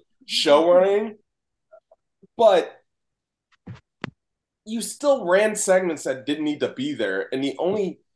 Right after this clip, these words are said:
person you really highlighted, and she was a background character that didn't really say anything, in a segment that easily could have gotten cut. Because the only real women's legend they highlighted was Alundra Blaze.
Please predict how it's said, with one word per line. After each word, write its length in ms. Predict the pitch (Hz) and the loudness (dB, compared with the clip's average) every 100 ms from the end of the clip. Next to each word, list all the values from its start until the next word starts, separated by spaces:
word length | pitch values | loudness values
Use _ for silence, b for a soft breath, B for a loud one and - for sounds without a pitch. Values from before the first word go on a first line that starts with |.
| _ - | _ -2
person 360 | 185 180 170 | 0 0 -2
you 120 | 147 120 | -4 -4
really 300 | 131 156 143 | -2 0 0
highlighted, 640 | 127 139 156 170 180 185 - _ _ _ _ _ 175 | 2 4 2 0 -2 -6 -12 _ _ _ _ _ -4
and 140 | 175 | -2
she 80 | 240 | -2
was 140 | 254 | 2
a 160 | 170 - | 2 4
background 420 | 131 185 185 156 - _ - 139 131 | 2 2 0 -6 -6 _ -4 -4 0
character 320 | 139 139 151 | -2 -2 -2
that 180 | 123 - | -4 -2
didn't 180 | 143 | -4
really 140 | 165 156 | -4 -6
say 220 | - 160 | -4 -4
anything, 480 | 160 113 123 113 113 _ _ _ _ _ _ _ _ | -4 -6 -6 -6 -8 _ _ _ _ _ _ _ _
in 340 | 170 165 147 139 - _ | -2 0 0 -4 -10 _
a 100 | 151 | -2
segment 440 | 185 190 190 180 139 | 0 0 0 -2 -2
that 220 | 127 - - | -2 -4 -10
easily 280 | 160 151 147 | -12 -8 -8
could 120 | 151 | -4
have 60 | 131 | 0
gotten 220 | 123 104 | 0 -2
cut. 340 | - 143 - - _ _ _ _ _ _ _ _ _ _ _ _ _ | 0 0 0 -10 _ _ _ _ _ _ _ _ _ _ _ _ _
Because 300 | 151 170 156 | -8 -2 -2
the 120 | 156 - 139 | -2 -6 -2
only 380 | 175 208 196 147 | -2 -2 -4 -8
real 480 | 123 139 175 147 117 | -8 -2 0 0 0
women's 360 | 135 160 147 | -2 -2 -6
legend 340 | 196 180 147 143 | -4 -4 -4 -4
they 240 | 113 110 - | -4 -8 -10
highlighted 520 | 107 120 143 160 147 | -4 -2 0 -2 -6
was 160 | 123 120 | -8 -6
Alundra 440 | 117 123 131 123 | -2 0 -2 -4
Blaze. 680 | - 101 101 139 196 - - | -6 -6 -4 -4 -6 -10 -14